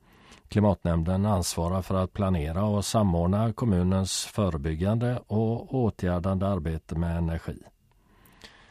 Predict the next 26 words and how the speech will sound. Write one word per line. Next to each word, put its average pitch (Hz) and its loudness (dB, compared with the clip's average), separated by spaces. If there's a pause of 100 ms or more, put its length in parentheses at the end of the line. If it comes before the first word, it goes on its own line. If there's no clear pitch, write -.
(280)
Klimatnämnden 113 4
ansvarar 87 2
för 85 0
samordningen, 104 2
men 101 2
genomförandet 92 0
av 113 0
planen 104 2
är 104 2
något 95 0
vi 92 2
gör 92 0
tillsammans 92 -2
i 107 0
hela 104 2
kommunkoncernen. 82 -2 (960)
Till 113 2
exempel 104 2
ansvarar 107 2
Natur- 104 2
och 92 0
tekniknämnden 90 0
för 104 2
att 104 0
energieffektivisera 90 0
utebelysningen 95 0